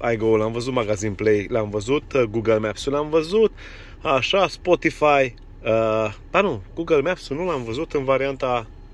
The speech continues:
doar de CarPlay, așa că hai să-l vedem și în această variantă în care eu necesită să-i dau acum internet. De ce? Pentru că odată deconectat de la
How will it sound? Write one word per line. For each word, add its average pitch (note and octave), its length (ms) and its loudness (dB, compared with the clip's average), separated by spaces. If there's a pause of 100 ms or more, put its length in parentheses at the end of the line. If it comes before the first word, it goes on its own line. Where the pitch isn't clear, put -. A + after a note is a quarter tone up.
(340)
doar B2 360 2
de G#2 300 0 (100)
CarPlay, A2+ 600 0 (380)
așa B2+ 200 -2
că B2 100 -6
hai C#3+ 180 -2
să-l C#3+ 200 -2
vedem A#2 280 0
și - 140 -6
în C3 60 -2
această B2 400 -2
variantă G#2+ 760 0 (400)
în G#2+ 160 -2
care B2 500 2 (520)
eu G#2+ 300 0
necesită B2+ 600 -4
să-i A2 180 -4
dau A#2+ 180 0
acum A#2 300 -4
internet. G2+ 520 -2
De G2+ 80 -4
ce? A2 260 0
Pentru G#2 280 -2
că G#2 300 0
odată A#2+ 500 0
deconectat A#2 800 0
de G#2+ 180 0
la F#2+ 400 -2